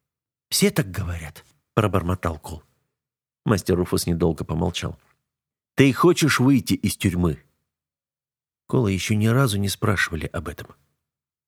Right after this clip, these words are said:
«Не знаю», подумав, ответил он. «Я, я позволил убить Аарона. Может быть, я заслуживаю здесь быть. Может быть, я должен здесь быть».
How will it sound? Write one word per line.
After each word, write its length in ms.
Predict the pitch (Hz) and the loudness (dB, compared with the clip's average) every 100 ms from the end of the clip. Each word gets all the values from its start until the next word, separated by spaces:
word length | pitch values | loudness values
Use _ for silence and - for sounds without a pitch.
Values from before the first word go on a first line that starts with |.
| _ _ _ - | _ _ _ -4
«Не 160 | 101 147 | 2 2
знаю», 480 | 135 139 139 156 - _ _ _ _ _ _ | 4 2 4 2 -2 _ _ _ _ _ _
подумав, 420 | - 80 90 87 92 | -2 0 0 0 -4
ответил 400 | - 87 - - | -2 -4 -4 -6
он. 180 | 85 85 _ _ _ _ _ _ _ _ _ _ | -8 -8 _ _ _ _ _ _ _ _ _ _
«Я, 440 | 98 135 160 147 - _ _ _ _ _ _ _ | 2 4 4 2 -2 _ _ _ _ _ _ _
я 380 | - 127 147 147 | 0 4 6 4
позволил 640 | - 147 135 139 165 151 - | 4 2 4 4 6 4 4
убить 380 | 127 151 - - - | 2 2 0 -6 0
Аарона. 600 | 143 143 170 175 104 - _ _ - | 4 4 4 4 0 -2 _ _ 0
Может 280 | 113 120 123 | 2 4 4
быть, 200 | 123 135 | 4 6
я 100 | 131 | 6
заслуживаю 680 | 135 127 160 214 127 110 104 | 4 2 4 4 4 2 2
здесь 280 | 87 95 92 | 0 -2 0
быть. 280 | 98 - - - | -2 -2 -8 2
Может 320 | 131 123 127 | 2 4 2
быть, 240 | 117 127 127 | 2 2 4
я 280 | 139 120 - _ - | 4 2 -4 _ 2
должен 460 | 127 190 131 98 | 4 6 4 0
здесь 400 | 87 80 107 87 | -2 0 0 0
быть». 320 | 98 101 - | -2 -4 -4